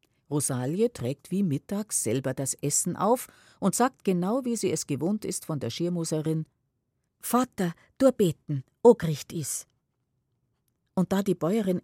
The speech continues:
endlich daran denkt, dass es Essenszeit ist, da sie sich durch den Pfiff des Bauern plötzlich wieder in die Wirklichkeit des Alltags versetzt sieht,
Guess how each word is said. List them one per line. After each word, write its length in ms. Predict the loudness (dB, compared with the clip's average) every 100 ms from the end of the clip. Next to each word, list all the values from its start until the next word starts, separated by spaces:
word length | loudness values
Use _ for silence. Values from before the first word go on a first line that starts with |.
| -2
endlich 440 | 0 0 -4 -8
daran 360 | -4 -2 0 -2
denkt, 300 | -2 -4 -4 -6
dass 160 | -6
es 240 | -4 -6 -4
Essenszeit 720 | -2 0 -2 -2 -2 -2 -4 -4
ist, 400 | -6 -6 -8 -12 _ _ _
da 140 | 2 4
sie 120 | 4
sich 260 | 2 0 0
durch 180 | -4
den 180 | -2 -4
Pfiff 360 | 2 2 2 0
des 200 | -4 -4
Bauern 320 | -2 0 0
plötzlich 440 | -2 -2 -2 -4
wieder 160 | -2 -2
in 80 | 0
die 160 | 0
Wirklichkeit 640 | 2 2 0 -4 -2 -4 -4
des 160 | -8
Alltags 560 | -4 -4 -4 -6 -8 -6
versetzt 560 | -6 -2 -4 -4 -6 -2
sieht, 260 | -2 -4